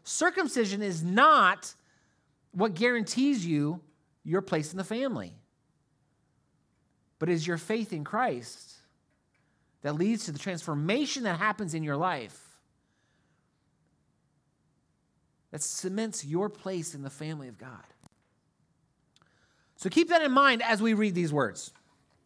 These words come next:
Before the way of faith in Christ was available to us,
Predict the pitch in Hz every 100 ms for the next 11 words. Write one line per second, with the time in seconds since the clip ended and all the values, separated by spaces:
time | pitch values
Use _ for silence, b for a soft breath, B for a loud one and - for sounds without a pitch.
0 | - _ _ _ _ _ _ _ _ _
1 | 214 233 359 392 392 285 233 233 226 226
2 | 196 175 - - 202 160 156 - - -
3 | 156 - 190 160 147 - 156 147 139 156
4 | 165 131 113 117 - 87 113 -